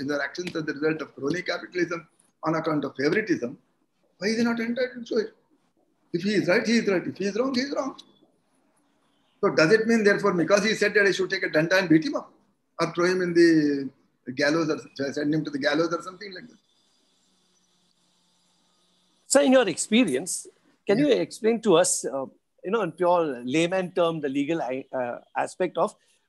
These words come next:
Speaker 2: where is dissent embedded in our constitution?
Speaker 1: Freedom of speech. Freedom of speech. Article nineteen, there are two. One is nineteen one A.
Speaker 2: Yeah.
Speaker 1: Nineteen one A gives you freedom of association.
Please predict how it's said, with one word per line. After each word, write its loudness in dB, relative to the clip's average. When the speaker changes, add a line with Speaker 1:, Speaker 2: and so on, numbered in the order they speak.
Speaker 2:
where 0
is -2
dissent -2
embedded 0
in -6
our -2
constitution? -8
Speaker 1:
Freedom 2
of -4
speech. -2
Freedom 2
of 0
speech. -4
Article -2
nineteen, -6
there 2
are -2
two. 2
One 0
is 0
nineteen 0
one 0
A. 0
Speaker 2:
Yeah. -4
Speaker 1:
Nineteen -12
one -6
A -2
gives 0
you -6
freedom 0
of -6
association. -2